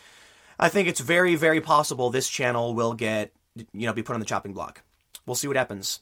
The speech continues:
but the purge is upon us, and I don't know, just a, a rant I felt like doing. So stick around. Next video will come at one P M. Uh, again,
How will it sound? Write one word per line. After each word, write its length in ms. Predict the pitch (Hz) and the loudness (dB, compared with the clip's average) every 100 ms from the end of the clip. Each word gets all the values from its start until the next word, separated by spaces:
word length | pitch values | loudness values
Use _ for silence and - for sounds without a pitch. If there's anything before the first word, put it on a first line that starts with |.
| - | -8
but 80 | 110 | -10
the 80 | |
purge 420 | 113 151 143 131 - | 0 2 2 2 -4
is 100 | 117 | -6
upon 280 | - 120 | -4 -2
us, 340 | 98 - - - | -2 -4 -6 -6
and 360 | 104 104 101 80 | -8 -8 -8 -6
I 80 | |
don't 100 | 107 | -6
know, 140 | 101 104 | -6 -8
just 160 | - 120 | -8 -4
a, 120 | 117 | -2
a 60 | 117 | 0
rant 220 | 113 113 | 0 0
I 60 | 107 | 0
felt 160 | 113 | 0
like 120 | 110 110 | -2 -4
doing. 200 | 110 107 | -4 -4
So 120 | 110 | -4
stick 160 | 170 | -2
around. 240 | 160 135 123 | 2 2 2
Next 180 | 139 - | 0 -2
video 140 | 147 | 0
will 80 | 135 | 0
come 180 | 143 127 | 0 -2
at 120 | 117 | 0
one 260 | 120 170 | 2 2
P 220 | 190 196 147 | 0 0 0
M. 240 | 131 180 _ - - - - | 0 -4 _ -20 -20 -20 2
Uh, 180 | 120 - | 4 4
again, 440 | 135 196 156 143 | 6 4 4 -2